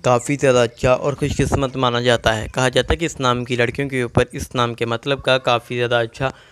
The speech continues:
और गहरा असर देखने को मिलता है। इस नाम की लड़कियां बिल्कुल इस नाम के मतलब की तरह होती हैं।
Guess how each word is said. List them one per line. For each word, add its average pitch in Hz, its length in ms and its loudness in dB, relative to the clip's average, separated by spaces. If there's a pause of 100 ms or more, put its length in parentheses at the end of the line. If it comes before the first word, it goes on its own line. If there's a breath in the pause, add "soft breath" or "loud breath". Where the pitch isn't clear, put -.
(300 loud breath)
और 139 160 -6
गहरा 127 360 -6
असर 143 260 -8
देखने 127 360 -4
को 123 140 -8
मिलता 123 300 -6
है। 135 140 -8
इस 127 160 -14
नाम 123 240 -8
की 123 140 -12
लड़कियां 127 400 -6
बिल्कुल 127 340 -4
इस - 200 -6
नाम 117 240 0
के 135 160 -2
मतलब 123 380 -2
की 135 100 -10
तरह 117 200 -2 (100)
होती 120 320 -10
हैं। 107 120 -16